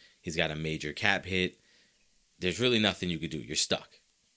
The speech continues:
But the problem is, is what you were doing or what was happening wasn't working.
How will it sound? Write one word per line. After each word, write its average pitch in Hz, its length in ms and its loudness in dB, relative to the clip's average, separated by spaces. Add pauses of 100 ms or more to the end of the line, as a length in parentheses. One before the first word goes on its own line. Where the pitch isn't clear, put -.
(1700)
But 98 100 0
the 95 80 0
problem 147 380 2
is, 92 140 0
is 92 100 -2
what 95 120 0
you 95 140 0
were 92 100 0
doing 104 300 0
or 87 60 -2
what 87 120 -2
was 82 120 -6
happening 95 360 -2
wasn't 82 280 -2
working. 87 340 -6